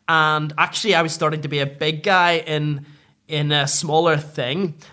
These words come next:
and it was tangible. I was able to make decisions and see things change, and,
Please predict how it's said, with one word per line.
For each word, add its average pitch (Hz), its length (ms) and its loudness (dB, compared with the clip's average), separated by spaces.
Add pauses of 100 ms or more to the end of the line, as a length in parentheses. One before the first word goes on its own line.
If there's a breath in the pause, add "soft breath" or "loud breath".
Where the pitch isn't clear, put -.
(120)
and 143 720 2
it 160 100 2
was 151 140 -6
tangible. 190 580 2
I 170 80 4
was 147 140 0
able 151 160 0
to 151 80 -2
make 143 180 -2
decisions 165 680 -2
and 143 120 -4
see 147 180 0
things 131 300 -4
change, 160 640 2
and, 131 220 -2